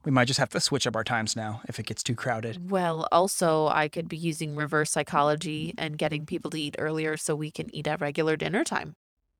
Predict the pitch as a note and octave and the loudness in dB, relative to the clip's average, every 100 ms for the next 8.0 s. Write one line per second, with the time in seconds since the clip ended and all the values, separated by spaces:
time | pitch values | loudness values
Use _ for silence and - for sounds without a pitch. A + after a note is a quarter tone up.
0 | _ A#2+ C3+ D#3+ F3 _ _ _ _ _ | _ 4 6 8 6 _ _ _ _ _
1 | _ _ D3 D#3 F3 D#3+ D3 C3 A2+ - | _ _ 6 10 10 10 10 8 6 2
2 | C#3 C#3 C#3+ C#3+ C3 - - _ - - | 6 8 10 12 10 6 -10 _ -4 2
3 | C#3+ A#2 A#2 A2 - A#2 A2 G#2 - - | 4 6 4 4 -2 -4 -4 -4 -4 0
4 | B2 A#2+ A#2 A2+ A2 G#2+ - - A#2+ G#2 | 0 2 2 2 0 -2 -4 2 2 4
5 | - - - _ _ - _ - C#3+ C#3 | -2 -4 -6 _ _ -20 _ 0 10 12
6 | C3+ C3+ B2+ - _ _ _ _ _ _ | 12 8 2 -2 _ _ _ _ _ _
7 | _ - D#3 G3+ - F3+ C3 D3 E3+ - | _ 4 8 6 8 6 8 6 6 4